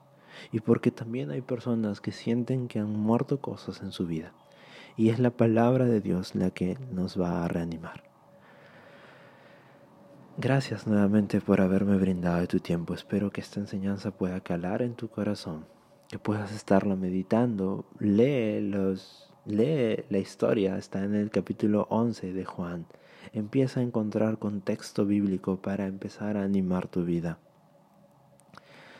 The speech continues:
Siéntete totalmente libre de compartirlas y conmigo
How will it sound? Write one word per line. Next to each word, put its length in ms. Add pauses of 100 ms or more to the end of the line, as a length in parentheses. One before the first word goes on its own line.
(460)
Siéntete 340
totalmente 600
libre 280
de 80
compartirlas 720
y 80
conmigo 720